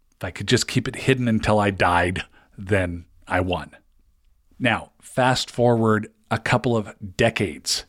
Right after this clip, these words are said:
Yes, decades. And I have more stress in my life. I'm in my mid-thirties, married, kids, career,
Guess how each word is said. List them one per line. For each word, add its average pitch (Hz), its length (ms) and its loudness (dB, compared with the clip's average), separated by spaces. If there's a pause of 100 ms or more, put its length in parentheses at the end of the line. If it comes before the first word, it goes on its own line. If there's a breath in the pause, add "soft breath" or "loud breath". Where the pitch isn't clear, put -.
Yes, - 400 -2 (160)
decades. - 600 -4 (1000)
And 113 240 2
I 107 140 2
have 104 220 0
more 101 140 -2
stress - 480 2
in 147 80 2
my 135 140 2
life. 127 420 2
I'm 95 160 -2
in 98 180 0
my 90 220 -2
mid-thirties, 139 1300 2 (480)
married, 143 640 0
kids, 139 640 0 (500)
career, 143 600 2